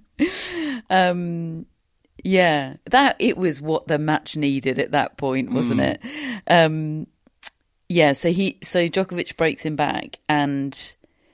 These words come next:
Speaker 1: Djokovic didn't do a whole lot to break him back. He a-, he, he, he asked the question. He hung in there and asked the question.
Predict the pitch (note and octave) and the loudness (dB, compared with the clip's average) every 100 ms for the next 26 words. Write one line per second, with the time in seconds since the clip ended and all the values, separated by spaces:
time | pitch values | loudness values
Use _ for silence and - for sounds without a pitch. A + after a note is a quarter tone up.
0 | _ _ _ _ _ - F3+ F#3+ G3 - | _ _ _ _ _ 2 2 2 -6 -2
1 | F3 E3+ D#3 E3 D3+ D#3 D3 D#3 - C#3 | -2 -2 0 0 2 0 0 -2 -2 -2
2 | C#3+ C3+ C#3 C#3 C#3+ E3+ D#3+ D#3 D3+ D#3 | -2 -2 -2 -2 -2 -4 -4 -6 -8 -8
3 | - D3 D#3 D3 C#3+ - _ _ _ - | -8 -6 -4 -4 -6 -8 _ _ _ -12
4 | D#3+ D3+ D#3 E3 D#3+ - D3+ D3 B2+ - | -4 2 4 2 -2 -8 -4 -4 -4 -10
5 | - - - _ _ _ _ - D3 - | -10 -10 -14 _ _ _ _ -10 -6 -4
6 | F3 F3 F3+ E3 D#3+ D#3 C#3+ - - C3+ | -2 0 2 2 2 0 -4 -8 -6 -6
7 | - - - - | -6 -8 -8 -8